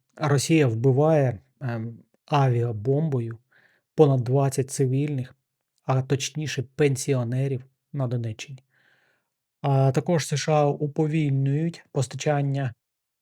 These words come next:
ракет до наших систем П П О. А Німеччина робить заяву щодо далекобійних дронів для України. Там дуже цікавий момент.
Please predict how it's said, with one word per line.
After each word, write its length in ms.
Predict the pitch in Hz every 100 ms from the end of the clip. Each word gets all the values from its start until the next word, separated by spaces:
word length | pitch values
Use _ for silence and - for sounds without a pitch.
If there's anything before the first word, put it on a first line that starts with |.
| _ _
ракет 680 | 156 131 123 - 147 139 - 139
до 120 | 143
наших 320 | 147 123 143
систем 380 | - - 156 151
П 100 | 147
П 140 | 151
О. 300 | 151 147 139 - _
А 240 | - 135 135
Німеччина 640 | 143 170 175 170 151 143
робить 260 | 151 147 131
заяву 400 | 147 165 147 135
щодо 300 | - 139 135
далекобійних 960 | 143 147 143 135 143 165 151 139 - _ _ _ -
дронів 560 | 131 156 143 139 143
для 400 | 127 131 143 139
України. 540 | 139 139 151 165 165 131
Там 180 | 127 123
дуже 220 | 135 131
цікавий 380 | - 147 139 131
момент. 460 | 123 139 175 -